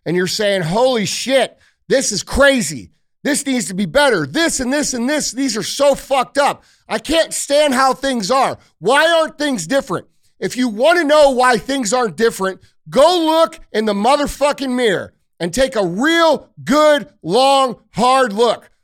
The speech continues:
Because the reality is, is that we are society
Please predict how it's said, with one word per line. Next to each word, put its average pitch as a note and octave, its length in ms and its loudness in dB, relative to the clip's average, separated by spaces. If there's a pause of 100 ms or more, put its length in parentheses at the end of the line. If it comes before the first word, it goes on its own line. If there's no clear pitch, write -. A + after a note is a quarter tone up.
(160)
Because A3+ 340 -4
the A#3 80 -4
reality C4+ 600 4
is, A#3+ 300 0 (220)
is D#3+ 140 -4
that A#3 280 -2 (340)
we D4+ 220 2
are E4 260 6
society D#3 800 -4